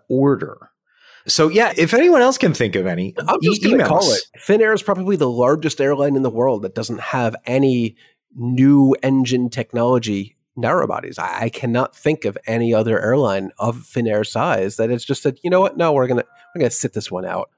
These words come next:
Speaker 1: All right. Well, if anybody else can think of any, email us at podcast at F R two four dot com and let us know. Finnair, for its part, says that they're happy looking into the leasing market for aircraft that are coming available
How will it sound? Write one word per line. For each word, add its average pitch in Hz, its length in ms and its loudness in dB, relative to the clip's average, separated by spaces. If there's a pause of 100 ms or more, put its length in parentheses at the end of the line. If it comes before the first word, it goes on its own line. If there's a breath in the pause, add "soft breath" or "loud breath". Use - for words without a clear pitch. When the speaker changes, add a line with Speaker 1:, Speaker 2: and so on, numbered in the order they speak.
(320)
Speaker 1:
All 120 180 0
right. 202 240 2
Well, 170 220 6
if 156 220 0
anybody 196 420 4
else 170 160 2
can 147 140 -2
think 127 160 -2
of 117 120 0
any, 123 380 0
email 165 240 2
us 151 120 0
at 113 100 -4
podcast 110 500 -4
at 95 60 -4
F 92 120 -4
R 92 100 -4
two 90 140 -8
four 92 200 -6
dot 85 180 -10
com 87 260 -8 (340 soft breath)
and 87 160 -6
let 85 220 -4
us - 180 -8
know. 85 300 -8 (300 soft breath)
Finnair, 269 520 2
for 196 120 0
its 226 160 -2
part, - 240 -4
says 180 300 2
that 170 220 2
they're 165 160 4
happy 156 480 0
looking 139 380 -2
into 127 220 -2
the 110 100 0
leasing 120 340 0
market 156 400 -4 (200)
for 113 600 0
aircraft 113 760 -2
that 101 240 -2
are 95 120 -2
coming 87 320 -6
available 147 600 -2